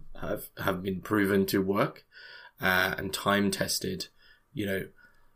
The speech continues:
organizations of society which have been proven to work. So I don't really see anything wrong with tr-,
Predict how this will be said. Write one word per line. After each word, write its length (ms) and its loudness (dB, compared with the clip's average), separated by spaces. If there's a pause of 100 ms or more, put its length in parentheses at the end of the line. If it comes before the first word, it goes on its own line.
(220)
organizations 960 4
of 240 -2
society 540 -2
which 180 -6
have 160 0
been 160 -2
proven 340 2
to 120 -2
work. 460 -2 (160)
So 180 2
I 40 -2
don't 160 0
really 160 -2
see 180 -2
anything 360 0
wrong 220 2
with 160 -8
tr-, 200 -18